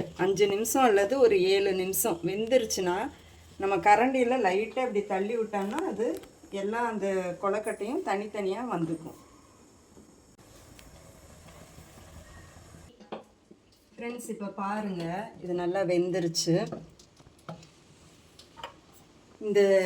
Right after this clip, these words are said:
உலக்குல ஒரு ரெண்டரை உலக்கு வந்து தண்ணி வச்சுக்கலாம் நம்ம கொழுக்கட்டை வேக வைக்கிறதுக்கு.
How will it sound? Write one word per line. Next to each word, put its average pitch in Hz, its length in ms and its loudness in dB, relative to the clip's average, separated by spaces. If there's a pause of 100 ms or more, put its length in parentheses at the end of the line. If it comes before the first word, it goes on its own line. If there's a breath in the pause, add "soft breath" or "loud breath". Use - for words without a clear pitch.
(140)
உலக்குல 220 440 2 (260)
ஒரு 208 160 6 (160)
ரெண்டரை 240 380 2 (100)
உலக்கு 220 260 0
வந்து 226 280 -2
தண்ணி 190 300 -2
வச்சுக்கலாம் 180 600 0
நம்ம 175 220 2 (100)
கொழுக்கட்டை 180 460 -4
வேக 165 340 -2
வைக்கிறதுக்கு. 160 720 -4